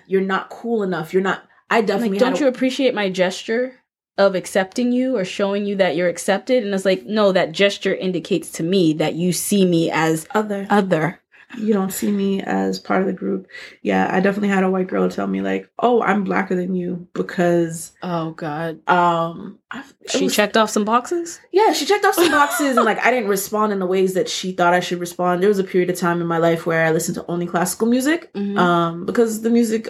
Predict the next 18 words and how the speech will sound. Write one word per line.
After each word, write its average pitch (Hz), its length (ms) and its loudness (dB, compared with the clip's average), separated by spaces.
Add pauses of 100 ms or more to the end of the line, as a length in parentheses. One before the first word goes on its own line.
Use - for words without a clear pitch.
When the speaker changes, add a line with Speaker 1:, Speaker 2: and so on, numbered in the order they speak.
Speaker 1:
on 202 80 0
the 196 80 2
radio 175 300 4
just 156 260 -4
wasn't, 165 500 -2
wasn't 175 260 0
hitting 202 260 2
it - 100 -10
for - 100 -12
me. 147 240 -8
Speaker 2:
Yeah. 254 200 -2 (320)
Speaker 1:
And, 185 200 4
um, 160 600 -2 (340)
it 208 80 4
was 196 160 4
just 180 160 -6
like, 156 340 -2 (340)
"Oh, 220 400 4